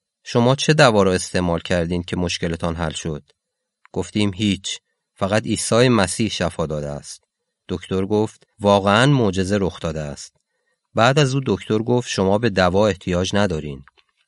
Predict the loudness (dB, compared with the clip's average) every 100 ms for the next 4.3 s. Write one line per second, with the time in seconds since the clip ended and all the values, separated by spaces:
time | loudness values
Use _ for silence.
0 | _ _ -2 0 0 -6 _ _ _ _
1 | _ _ _ -6 0 2 2 2 2 0
2 | -4 _ _ _ _ 0 2 4 2 0
3 | -2 0 0 2 2 2 0 -2 -2 -2
4 | -2 -2 -8